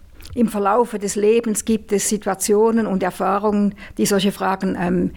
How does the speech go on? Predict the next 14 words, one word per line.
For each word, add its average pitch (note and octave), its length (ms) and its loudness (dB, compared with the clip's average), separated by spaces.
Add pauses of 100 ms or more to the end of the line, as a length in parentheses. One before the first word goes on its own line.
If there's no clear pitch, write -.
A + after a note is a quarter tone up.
(140)
eher G3+ 240 0
ansprechen. F3+ 600 -4
Also E3+ 180 -2
das E3 80 -6
Lebensende G#3+ 500 0
ist G#3 140 -2
so G#3+ 60 0
etwas, G3+ 380 -2
es F#3 120 -8
gibt G3+ 180 -4
aber F3 160 -4
auch - 60 -10
die F3 100 -8
Geburt, G#3 600 -4